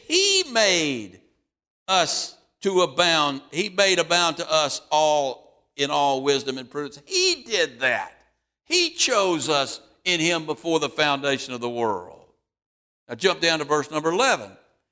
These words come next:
"In him we have attained an inheritance, being" what? Predestined. How did you get your inheritance? Inheritance? You were chosen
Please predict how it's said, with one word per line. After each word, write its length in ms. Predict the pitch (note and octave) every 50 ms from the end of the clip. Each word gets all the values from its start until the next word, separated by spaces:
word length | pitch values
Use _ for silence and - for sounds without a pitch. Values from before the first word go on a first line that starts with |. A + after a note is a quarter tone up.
| _ _ _ _ _ -
"In 180 | E3+ F#3+ F3+
him 400 | E3 E3 G3 A#3 B3 B3+ B3+ B3
we 160 | A3 A3+ A3 G3
have 140 | G3 F#3+
attained 580 | F#3+ F3 - - - G#3 A3 A3+ A3+ A3+ A3 G#3+
an 180 | F#3+ F3 F3+ F3+
inheritance, 680 | F#3 E3 D#3+ F3 G#3 A3+ A#3 A3+ G#3+ G#3 G#3+ G#3 -
being" 380 | - - C#3 F3+ F#3+ F#3+ G3 G3+
what? 480 | G#3+ A#3 B3 A#3+ A3 F#3+ E3 C#3+ - - - - _ _ _ _ _ _ _ _ _ _ _ _ _
Predestined. 920 | - F3+ F#3+ G3+ A3+ A#3 A3 G3+ A#3+ B3 A#3 F#3+ - - D#3+ C#3 B2 - - _ _ _ _ _ -
How 220 | A#2 B2 D#3 F3+
did 160 | G3+ G#3 F#3+
you 100 | F#3+ A#3
get 200 | A3 A3+ A#3 A3+
your 200 | A3 A3+ A#3 A#3
inheritance? 640 | A#3 A3+ G#3+ A3+ A#3+ B3+ C#4+ D4 C4+ - - - - _ -
Inheritance? 640 | F#3+ G3 F#3+ F#3+ A3 A#3+ C4 C#4 D4+ D#4 - - - _ _ _ _ -
You 160 | F#3 G#3+ B3+
were 160 | C4 C4+ C#4+ -
chosen 840 | - - - C#4+ D4 D#4+ E4+ E4+ E4 E4+ C#4 A3+ G#3 F3+ C#3+ A2+